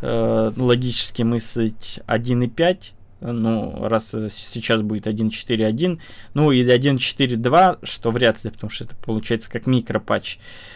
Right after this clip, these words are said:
Э, ну, не как микропатч, вот такой вот. Вот сейчас будет переход-, переходный патч, а потом уже будет, э, ну, такой, э, большой патч основной,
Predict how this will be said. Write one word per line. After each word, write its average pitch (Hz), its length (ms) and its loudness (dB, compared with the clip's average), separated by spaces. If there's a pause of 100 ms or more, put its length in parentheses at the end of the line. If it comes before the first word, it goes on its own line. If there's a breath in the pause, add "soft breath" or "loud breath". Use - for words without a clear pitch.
(160 loud breath)
Э, 101 360 0
ну, 131 120 0
не 107 120 0
как - 200 -8
микропатч, 110 540 0
вот 113 80 -2
такой 107 240 -4
вот. 98 160 -6
Вот 123 140 -2
сейчас 123 360 2
будет 104 240 -2
переход-, 123 540 0
переходный 120 560 2
патч, - 280 0
а 107 40 2
потом 139 320 -4
уже 113 140 -2
будет, 110 400 -2
э, 104 280 -2
ну, 123 180 -4
такой, 110 400 -2 (520 loud breath)
э, 104 480 -2
большой 120 480 2
патч - 360 -4 (500 loud breath)
основной, 120 680 0